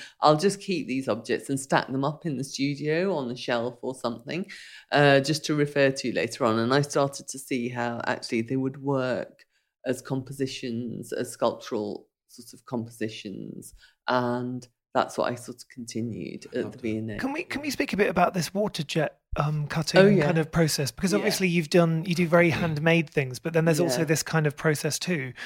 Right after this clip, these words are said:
Speaker 1: Yeah.
Speaker 3: Like, how, how does that all work on a
Speaker 2: Like
Speaker 3: practical
Speaker 2: analog and
Speaker 3: level?
Speaker 2: digital.
Speaker 3: Yeah, because I,
Speaker 1: Yeah.
Speaker 3: I just, it
Speaker 1: Yeah.
Speaker 3: sounds so kind of
Speaker 1: Yeah.
Speaker 3: exciting.
Speaker 1: So usually what I tend to do is I'll have an idea, I'll probably, I'll do a series of sketches, usually just line drawings,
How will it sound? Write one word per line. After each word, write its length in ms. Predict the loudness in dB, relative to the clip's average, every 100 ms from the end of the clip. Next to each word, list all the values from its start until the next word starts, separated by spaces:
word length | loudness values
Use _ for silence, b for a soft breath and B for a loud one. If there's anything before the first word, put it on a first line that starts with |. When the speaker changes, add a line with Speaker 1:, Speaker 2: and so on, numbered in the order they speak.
| B
Speaker 1:
Yeah. 160 | 4 4
Speaker 3:
Like, 240 | 4 2
how, 240 | 4 4
how 160 | 6 8
does 160 | 6 4
that 100 | 0
all 160 | 2
work 320 | 8 8 8
on 60 | 4
a 20 |
Speaker 2:
Like 80 | 6
Speaker 3:
practical 280 | 6 6 2
Speaker 2:
analog 80 | 6
and 80 | 8
Speaker 3:
level? 200 | 6 4
Speaker 2:
digital. 460 | -2 -6 -6 0
Speaker 3:
Yeah, 160 | 6 6
because 160 | 10
I, 100 | 10 10
Speaker 1:
Yeah. 220 | 8 4
Speaker 3:
I 60 | 2
just, 180 | 2 2
it 60 | 4
Speaker 1:
Yeah. 80 | 8
Speaker 3:
sounds 260 | 6 6 4
so 220 | 6 6
kind 160 | 2 -2
of 80 |
Speaker 1:
Yeah. 20 | 0
Speaker 3:
exciting. 580 | 2 4 2 -2 -10 -8
Speaker 1:
So 120 | 4
usually 480 | 4 6 4 4 4
what 140 | 6 6
I 80 |
tend 320 | 4 2 0 0
to 100 | 0
do 480 | 2 2 0 -2 0
is 440 | 2 4 2 0 -2 0
I'll 180 | 2 2
have 180 | 2 2
an 80 |
idea, 760 | 4 4 4 4 4 6 4 2
I'll 200 | 2 0 0
probably, 520 | -2 0 0 -2 -6 -18 -8 2
I'll 240 | 4 4
do 240 | 4 6 6
a 40 |
series 380 | 6 4 2 0
of 60 | -8
sketches, 680 | -2 0 0 -2 -2 0 0
usually 260 | 0 -2
just 220 | -2 0
line 400 | 2 4 6 4
drawings, 760 | 2 0 0 -2 -6 -4 -4